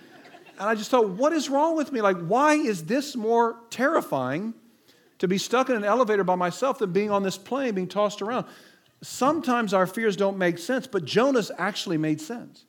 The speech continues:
He's sleeping during this terrible storm, but when they ask him who he is, he said, "You know what?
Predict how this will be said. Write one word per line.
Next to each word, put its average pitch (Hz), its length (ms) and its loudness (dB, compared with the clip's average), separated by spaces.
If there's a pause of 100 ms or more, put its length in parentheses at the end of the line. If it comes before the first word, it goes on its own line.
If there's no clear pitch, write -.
(720)
He's 240 240 2
sleeping 214 840 2 (160)
during 226 260 4
this 190 240 -2 (280)
terrible 262 440 2
storm, 170 720 -4 (880)
but 202 140 6
when 240 140 2
they 226 100 4
ask 262 340 2
him 208 120 -2
who 220 100 0
he 226 80 0
is, 247 160 2
he 226 60 -4
said, 208 200 -2
"You 208 80 0
know 254 120 2
what? 247 200 2